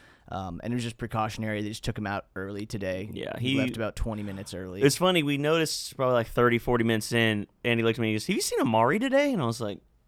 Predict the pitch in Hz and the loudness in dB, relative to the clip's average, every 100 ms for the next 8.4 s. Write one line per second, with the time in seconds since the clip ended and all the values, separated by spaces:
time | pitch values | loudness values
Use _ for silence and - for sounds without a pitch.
0 | - 196 180 135 175 151 120 135 - 143 | -8 -2 -2 -2 -2 0 0 0 -2 0
1 | 131 117 131 127 117 151 143 131 120 131 | 2 4 4 2 4 6 8 6 4 4
2 | 110 101 113 113 101 104 101 101 98 95 | 2 2 -4 -2 0 0 0 -2 -4 -2
3 | 95 92 78 85 101 123 120 - - 165 | -2 -4 -4 -4 0 2 2 0 0 4
4 | 185 180 135 117 135 135 117 - 120 120 | 4 4 2 2 2 0 -2 -4 -4 -4
5 | 120 147 147 147 117 117 117 117 - 120 | -4 0 0 0 -2 -4 -2 -2 -2 -2
6 | 123 120 120 117 113 120 117 107 107 113 | -2 -2 -4 -4 -2 -4 -4 -4 -4 -4
7 | 110 104 98 113 110 123 120 123 120 127 | -6 -6 -6 -6 -4 -2 -2 -2 -2 2
8 | 135 143 - | 2 2 -6